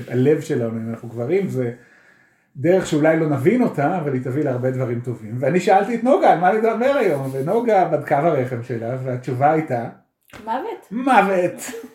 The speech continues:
Speaker 1: <laughs> אז אנחנו נדבר על מוות. אז,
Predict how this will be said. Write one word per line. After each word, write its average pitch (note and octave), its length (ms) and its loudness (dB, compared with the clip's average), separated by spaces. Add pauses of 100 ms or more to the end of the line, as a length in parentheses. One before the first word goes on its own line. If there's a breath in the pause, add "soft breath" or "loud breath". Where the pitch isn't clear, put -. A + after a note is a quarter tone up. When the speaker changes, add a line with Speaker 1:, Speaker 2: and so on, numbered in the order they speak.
(140)
Speaker 1:
<laughs> - 540 -18
אז - 220 -16
אנחנו F3 180 -2
נדבר D3 540 2
על C3+ 80 -2
מוות. A#2 220 -4 (2000 loud breath)
אז, D#3 540 4